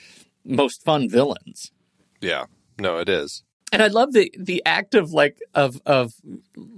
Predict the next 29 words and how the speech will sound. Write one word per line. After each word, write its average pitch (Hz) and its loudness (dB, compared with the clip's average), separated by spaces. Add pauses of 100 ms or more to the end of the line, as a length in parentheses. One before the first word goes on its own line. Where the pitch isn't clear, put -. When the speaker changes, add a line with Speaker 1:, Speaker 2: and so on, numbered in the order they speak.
Speaker 1:
like, 113 -2
insolence - -2 (580)
that 120 0 (400)
the 127 2
guy, 131 -2 (680)
he 135 0
says, 127 -2
"Give 160 2
me 175 2
the 147 2
ball," 120 2
and 123 0
his 123 -2
target 131 0 (280)
takes 196 -2
the 135 0
ball 104 0 (120)
and 214 0
throws 240 4
it 226 4
out 190 2
the 180 4
door. 143 4 (300)
<laughs> 339 0
Why 294 2 (100)
are 339 4
you 285 4
doing 208 0
that? - -4